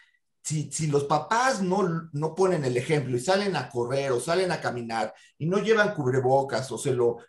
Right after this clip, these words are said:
traen mal puesto y todo, pues evidentemente los niños no van a llevar ese ejemplo. Pero, eh,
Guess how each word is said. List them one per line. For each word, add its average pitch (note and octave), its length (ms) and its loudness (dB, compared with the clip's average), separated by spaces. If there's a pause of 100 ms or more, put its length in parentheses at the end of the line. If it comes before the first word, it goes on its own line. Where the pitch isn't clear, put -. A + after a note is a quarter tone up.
(160)
traen F3+ 220 2
mal F3+ 220 2
puesto D3+ 260 -2
y C3+ 60 -10
todo, F#3+ 240 -4
pues F3+ 180 -8
evidentemente G#3+ 680 -2
los D3 200 0
niños D3+ 440 -2
no F3+ 160 2
van G#3 180 0
a G3 60 0
llevar F#3+ 340 2
ese - 220 -10
ejemplo. - 500 -18 (440)
Pero, E3+ 480 4 (500)
eh, C#3 460 2